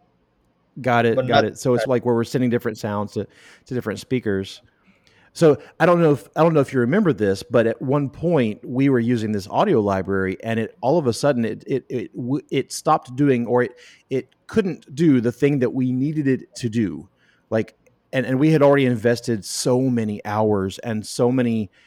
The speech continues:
Speaker 1: and we were already up ac-, up against kind of one of those imaginary deadlines that, that, or, or the, the customer is running out of money and they really need us to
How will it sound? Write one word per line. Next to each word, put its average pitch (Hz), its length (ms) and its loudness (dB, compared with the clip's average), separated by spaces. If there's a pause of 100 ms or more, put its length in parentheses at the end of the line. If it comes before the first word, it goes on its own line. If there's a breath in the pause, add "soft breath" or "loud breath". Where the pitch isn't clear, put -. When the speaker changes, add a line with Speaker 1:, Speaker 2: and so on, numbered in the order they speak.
(220 soft breath)
Speaker 1:
and 117 160 -2
we 120 80 2
were 117 120 4
already 127 340 4
up 113 160 0
ac-, 120 200 -6 (120)
up 135 140 0
against 123 420 -2
kind 127 160 -2
of 117 60 -2
one 117 160 0
of 95 80 -2
those 104 180 -2
imaginary 98 540 -6
deadlines 90 500 -6
that, 113 200 -2 (260 soft breath)
that, 101 260 -2 (260)
or, 151 200 -2
or 123 280 2
the, 113 180 0
the 110 140 -6
customer 123 460 -2
is 107 180 0
running 120 240 2
out 110 100 0
of 107 80 -4
money 120 280 0
and 104 100 -4
they 98 60 0
really 147 300 4
need 147 140 2
us 110 200 2
to 104 160 -8